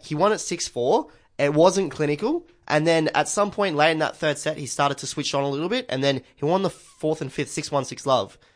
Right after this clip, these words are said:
Really seemed to step up into another gear that made him think uh, he's, he's pushing, he's already been pushed hard now in a match, and you think he could keep going from this.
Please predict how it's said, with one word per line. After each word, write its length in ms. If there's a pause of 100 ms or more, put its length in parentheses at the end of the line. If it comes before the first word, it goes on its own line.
(220)
Really 240
seemed 220
to 80
step 280
up 140
into 200
another 240
gear 280
that 200
made 160
him 160
think 320 (440)
uh, 160
he's, 300
he's 160
pushing, 420
he's 100
already 260
been 140
pushed 320
hard 220
now 140
in 80
a 40
match, 220
and 60
you 80
think 160
he 80
could 160
keep 180
going 200
from 160
this. 220